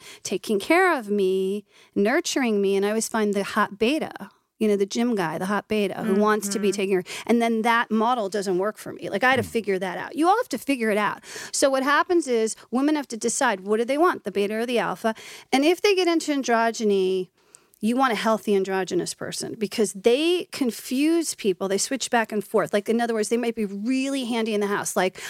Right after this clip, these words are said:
Speaker 1: "I'll fix this. I'll take care of that." But then if it comes to travel or it comes to a reservation, a restaurant, they're like, "Oh,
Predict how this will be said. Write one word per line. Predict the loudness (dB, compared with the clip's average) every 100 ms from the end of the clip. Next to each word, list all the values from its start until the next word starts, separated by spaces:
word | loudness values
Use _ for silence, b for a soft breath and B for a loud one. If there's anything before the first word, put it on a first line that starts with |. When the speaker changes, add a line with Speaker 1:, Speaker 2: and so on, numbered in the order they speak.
| B 2
Speaker 1:
"I'll | 2
fix | 4 -6 -4
this. | -4 -2 -2
I'll | -2
take | -4 -4
care | -2 0
of | 0
that." | 0 0 -4 B B _
But | 0 4
then | 4 4
if | 0
it | -2
comes | -4 -4 -4
to | -4
travel | -4 2 4 4 2 0 -2
or | -4
it |
comes | -6 -6 -4
to | -2
a |
reservation, | -2 0 -2 -2 -2
a |
restaurant, | 0 -2 -2
they're | 0
like, | 2
"Oh, | 2